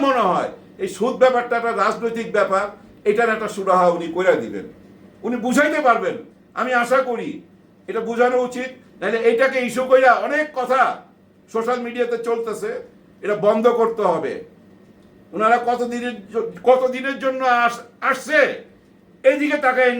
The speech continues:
না কেউ। ওনারা কিভাবে এই তেপ্পান্ন বছরের ময়লা সাফ করে, এদিকে আমরা সবাই সাপোর্ট দিই। প্লিজ, ভোট দিয়ে অনেকে, অনেকবার পাস করাইছি তো, দেখি না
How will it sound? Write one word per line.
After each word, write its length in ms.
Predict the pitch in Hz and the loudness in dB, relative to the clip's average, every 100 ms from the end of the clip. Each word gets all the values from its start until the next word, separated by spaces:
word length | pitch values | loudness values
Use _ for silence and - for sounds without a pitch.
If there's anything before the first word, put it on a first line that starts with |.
| 226 | -4
না 60 | |
কেউ। 240 | 208 190 143 - - _ _ _ _ _ _ _ _ _ _ | -4 -4 -4 -6 -14 _ _ _ _ _ _ _ _ _ _
ওনারা 360 | 196 233 247 262 262 - | -4 2 4 4 2 -6
কিভাবে 500 | - 240 269 254 247 262 - 214 | -12 -6 4 4 6 4 4 -2
এই 80 | 220 - | -4 -6
তেপ্পান্ন 400 | 208 - 240 247 | -8 -6 -6 -4
বছরের 380 | 233 233 220 233 190 | -6 -6 -6 -6 -4
ময়লা 300 | 170 190 254 - | -4 0 0 0
সাফ 160 | 202 208 208 | -4 -6 -8
করে, 180 | 185 131 - - _ 208 | -8 -8 -12 -20 _ -6
এদিকে 240 | 220 214 | -4 -2
আমরা 220 | 180 160 143 | -2 -4 -6
সবাই 180 | 143 135 | -8 -8
সাপোর্ট 400 | 123 117 127 104 | -8 -8 -8 -8
দিই। 160 | 120 - | -10 -12
প্লিজ, 360 | 214 302 339 285 - - - - - - - - - - - - - | -4 0 0 -2 -8 -18 -20 -20 -20 -20 -20 -20 -20 -20 -20 -20 0
ভোট 200 | 160 302 311 | 4 4 4
দিয়ে 160 | 330 302 294 | 2 4 4
অনেকে, 360 | 349 349 381 311 - - _ _ _ _ _ _ | 2 0 2 4 2 -8 _ _ _ _ _ _
অনেকবার 440 | 262 339 349 302 294 269 | -8 -6 -4 0 0 -2
পাস 140 | 254 - | -8 0
করাইছি 320 | 262 247 240 247 | 2 2 0 -4
তো, 100 | 233 170 120 - _ _ _ _ _ _ _ _ _ _ | -2 -2 -4 -12 _ _ _ _ _ _ _ _ _ _
দেখি 300 | 190 359 339 349 | -6 -4 -2 0
না 140 | 269 | 0